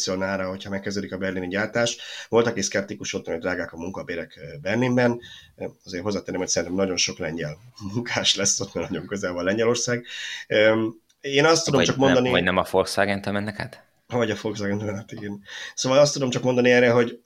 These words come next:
Speaker 1: én Kínát veszem alapul, mert Kínában is, hogy elég magas vámok voltak az autókra, drága volt ugye az amerikai gyártású autók, ráadásul a kínai árszínvonalhoz képest. És én megnéztem direkt, hogy amióta elindult a Model háromnak a gyártása Kínában,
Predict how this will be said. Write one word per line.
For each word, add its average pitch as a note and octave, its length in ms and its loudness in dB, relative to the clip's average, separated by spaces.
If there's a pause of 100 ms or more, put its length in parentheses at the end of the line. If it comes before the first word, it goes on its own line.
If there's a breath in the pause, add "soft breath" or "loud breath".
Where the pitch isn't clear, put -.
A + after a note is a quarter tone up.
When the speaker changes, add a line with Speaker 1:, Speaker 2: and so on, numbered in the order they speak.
(160)
Speaker 1:
én B2+ 400 0
Kínát C3 400 4
veszem A2+ 260 0
alapul, B2 340 4
mert A#2+ 180 4
Kínában A2 440 2
is, G2+ 120 0
hogy G2+ 120 -2
elég G#2+ 200 2
magas G2+ 320 0
vámok A2+ 320 2
voltak G#2 320 -2
az G#2 100 -4
autókra, G2+ 720 -2
drága G2 300 0
volt F#2 200 -4
ugye F#2 100 -6
az F2 60 -10
amerikai F#2+ 380 -4
gyártású F2+ 400 -6
autók, F#2+ 380 -10
ráadásul F#2 460 -6 (180)
a - 60 -20
kínai F#2+ 260 -6
árszínvonalhoz F2+ 540 -6
képest. A2+ 400 -6 (500 loud breath)
És - 100 -6
én A#2 80 0
megnéztem B2+ 400 4
direkt, A#2 240 0
hogy A2 100 -2
amióta A#2 300 2
elindult G#2 360 0
a G2 60 -2
Model G2 500 0
háromnak F#2 500 -6
a F2+ 60 -8
gyártása F#2+ 480 -6
Kínában, A#2 600 0